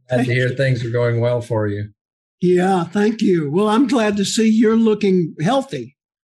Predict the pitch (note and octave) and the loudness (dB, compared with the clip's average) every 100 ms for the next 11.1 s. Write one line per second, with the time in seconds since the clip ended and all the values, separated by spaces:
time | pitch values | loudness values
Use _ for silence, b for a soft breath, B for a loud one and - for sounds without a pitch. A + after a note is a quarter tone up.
0 | _ _ _ _ _ _ _ - C3 D#3 | _ _ _ _ _ _ _ -4 -2 0
1 | D3+ - _ - G#2 A#2+ C3 F3 F3 - | -2 -4 _ -16 -12 -6 -2 0 -2 -4
2 | F3 F3 F3+ D#3 C#3 G#2+ G2 G2+ G#2 A#2 | -4 -4 0 0 0 -2 -8 -12 -14 -6
3 | G#2 A2+ - _ - C4+ G3+ B2 A2+ A2 | -4 -4 -6 _ -8 -8 -4 -6 -4 -8
4 | A#2 A#2+ B2 C3 - _ _ _ _ - | -6 -6 -6 -10 -16 _ _ _ _ -6
5 | C3+ C3 C3+ C3+ - D#3 C#3+ A2+ G2 G#2 | -2 0 -2 -4 -6 -6 -4 -6 -10 -14
6 | A2+ _ _ _ - G3 G#3 G#3 - G3+ | -16 _ _ _ -8 -2 0 0 0 0
7 | G3 F3 - F#3 - F#3 F3+ - - - | 2 0 -2 -8 -10 -6 -6 -6 -18 -16
8 | - G3 F3+ F#3 C#3+ C#3+ - C3+ - G3 | -2 0 2 0 -4 -10 -14 -20 -12 -10
9 | - F3+ F#3 F3+ - F#3+ G3 G#3+ G3+ F3 | -6 -2 0 0 0 0 2 2 2 0
10 | D#3+ D#3 E3 E3 E3+ E3+ E3 C3 C3+ D#3 | -2 -4 -4 -6 -6 -4 -4 -2 0 0
11 | - | -4